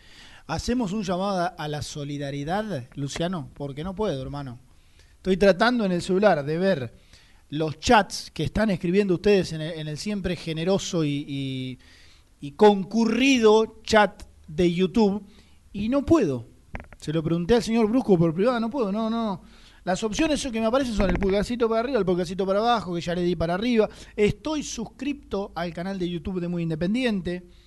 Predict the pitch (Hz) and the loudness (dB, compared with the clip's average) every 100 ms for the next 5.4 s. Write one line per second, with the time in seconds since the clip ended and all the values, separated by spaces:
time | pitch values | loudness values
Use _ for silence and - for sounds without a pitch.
0 | _ _ - - - 139 160 170 160 156 | _ _ -20 -18 -8 -4 -4 -4 -6 -4
1 | 170 160 156 170 160 151 156 233 220 190 | -4 -2 -4 -4 -4 -6 -4 0 0 0
2 | 180 190 - 190 190 180 175 180 175 220 | -6 -8 -12 -12 -8 -8 -6 -6 -4 -2
3 | 180 185 170 165 165 175 180 247 233 196 | 0 0 0 -2 0 -2 0 -2 -2 -6
4 | 190 165 165 202 226 - 202 202 180 180 | -4 -2 0 4 2 2 -4 -4 -2 -4
5 | 196 254 269 302 | -6 -4 -4 -4